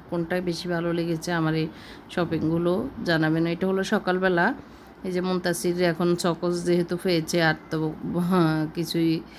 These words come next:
খাবে না, তো চকোজ দিয়ে দুধ দিয়ে খাচ্ছে। এই যে দেখেন কি সুন্দর <laughs> দুষ্টামি করতেছে।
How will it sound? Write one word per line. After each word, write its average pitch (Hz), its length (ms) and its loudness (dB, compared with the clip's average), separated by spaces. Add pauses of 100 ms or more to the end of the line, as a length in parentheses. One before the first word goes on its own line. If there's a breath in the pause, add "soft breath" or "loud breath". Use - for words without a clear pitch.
(280 loud breath)
খাবে 160 280 4
না, 165 140 4
তো 165 160 -2 (240)
চকোজ 160 400 -2
দিয়ে 160 200 0
দুধ 175 220 -2
দিয়ে 156 160 0
খাচ্ছে। 185 400 -2 (3250)
এই 180 80 0
যে 175 120 2
দেখেন 170 320 2
কি 190 160 -2
সুন্দর 214 460 6 (160)
<laughs> 277 160 2
দুষ্টামি 277 400 2
করতেছে। 202 480 -4